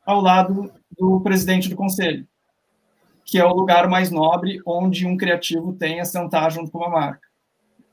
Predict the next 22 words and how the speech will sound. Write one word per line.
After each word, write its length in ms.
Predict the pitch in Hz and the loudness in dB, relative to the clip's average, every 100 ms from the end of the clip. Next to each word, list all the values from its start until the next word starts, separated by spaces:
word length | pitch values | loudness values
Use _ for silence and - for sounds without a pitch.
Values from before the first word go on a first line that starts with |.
| _ _ _ | _ _ _
Então, 200 | 175 180 | 0 4
eu 120 | 185 | 6
acho 200 | 180 190 | 8 6
que 60 | 190 | 4
essa, 340 | 196 - - - | 4 4 0 0
essa 380 | 185 196 226 190 | 0 2 2 2
construção, 1040 | 196 202 220 - 180 - 160 185 240 147 - _ _ - | 0 0 0 -4 -6 -2 0 0 0 -2 -10 _ _ -2
ela, 560 | 175 185 180 180 165 170 | 2 6 6 6 2 0
eu 360 | 160 - 165 | -2 2 2
acho 120 | 185 | 2
que 60 | 196 | 2
é 40 | |
uma 120 | 185 190 | 0 2
construção 400 | 185 185 190 196 | 0 0 -2 -2
que 100 | - | -2
pode 240 | 190 190 | 0 0
começar 360 | 196 185 - 190 | 0 0 0 -2
com 80 | |
o 20 | 226 | -4
estagiário, 640 | 202 214 214 185 196 151 _ _ _ _ _ _ _ _ _ _ | -4 -4 -2 -2 -2 -6 _ _ _ _ _ _ _ _ _ _
sabe? 300 | - 139 151 | -12 -10 -8
Que, 280 | 165 156 | -6 -8